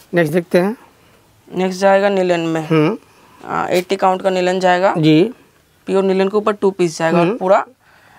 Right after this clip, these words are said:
Speaker 2: हैंड वीविंग जाएगा, जो
Speaker 1: जी।
Speaker 2: जाएगा पूरा हैंड वीविंग।
Speaker 1: और ये दुपट्टा आ जा रहा है उसके
Speaker 2: हाँ।
Speaker 1: साथ। चलिए, नेक्स्ट देखते हैं।
Speaker 2: नेक्स्ट जाएगा हार्ड जामदानी में।
Speaker 1: जी।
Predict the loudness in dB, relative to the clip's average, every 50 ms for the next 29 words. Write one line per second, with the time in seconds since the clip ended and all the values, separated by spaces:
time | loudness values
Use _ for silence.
0 | _ -2 0 0 0 0 0 -2 0 0 -2 -2 -2 -2 -2 -2 -2 -2 0 0
1 | 0 0 0 0 0 -2 -2 -2 -4 -8 -8 -6 -4 -6 -6 -6 -6 -8 -8 -8
2 | -10 -12 -14 -16 _ _ _ _ _ _ -10 -2 0 0 2 2 0 0 -2 -2
3 | -2 -2 -2 -2 0 0 0 2 2 0 0 0 0 -2 -4 -4 -6 -6 -4 -4
4 | -4 -6 -6 -8 -14 -20 -20 -20 -20 -20 -20 -20 -20 -20 _ -4 -2 -2 -2 -2
5 | -4 -2 0 0 2 2 2 0 0 0 0 2 2 0 -2 -4 -10 -20 -20 _
6 | _ _ _ _ _ _ _ -20 _ _ _ _ _ _ _ _ _ _ _ -8
7 | -4 -2 -2 -2 0 0 2 2 4 4 2 4 4 2 2 2 -2 -2 -2 -2
8 | -2 -2 -2 -2 -2 -2 0 2 4 4 4 4 2 0